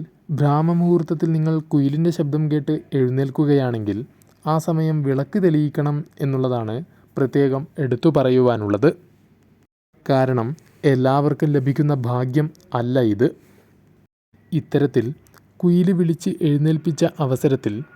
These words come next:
നിങ്ങൾ വിളക്ക് തെളിയിച്ച് പ്രാർത്ഥിക്കുകയാണെങ്കിൽ അത്തരം കാര്യങ്ങളൊക്കെ മഹാലക്ഷ്മി ദേവി വേണ്ട വിധം നടത്തിത്തരും എന്നുള്ളതാണ് പറയുവാനുള്ളത്. ഇത്തരത്തിൽ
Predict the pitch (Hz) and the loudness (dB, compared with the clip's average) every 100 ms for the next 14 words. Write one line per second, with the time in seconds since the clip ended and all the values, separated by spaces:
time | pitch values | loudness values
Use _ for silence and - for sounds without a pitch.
0 | _ - _ _ 151 151 156 - _ - | _ -20 _ _ 0 2 0 -4 _ -20
1 | _ _ _ 147 139 139 185 170 160 156 | _ _ _ 0 2 2 2 4 4 2
2 | 170 143 123 117 139 135 147 139 123 110 | -2 0 -2 0 0 4 4 4 2 -2
3 | 101 135 - _ - - 123 160 160 156 | -4 -6 -10 _ -10 -6 0 2 2 4
4 | 139 135 135 135 - - 135 - 139 135 | 2 2 2 -2 -4 -12 -12 -6 -2 2
5 | 151 156 156 - 160 156 147 139 147 - | 4 4 2 2 0 4 2 2 -2 -6
6 | _ 131 131 143 156 160 147 147 151 - | _ 0 2 2 2 2 2 0 -4 -10
7 | - _ _ _ 139 123 135 180 165 156 | -20 _ _ _ -4 -2 -2 0 0 2
8 | 156 - 147 131 127 117 104 104 156 _ | 0 -4 -4 -2 0 -2 -4 -6 -8 _
9 | _ 123 120 123 123 113 101 107 165 - | _ 0 2 2 0 -2 -2 2 0 -2
10 | - _ _ _ _ _ _ _ _ _ | -20 _ _ _ _ _ _ _ _ _
11 | _ 131 143 143 | _ -2 -2 0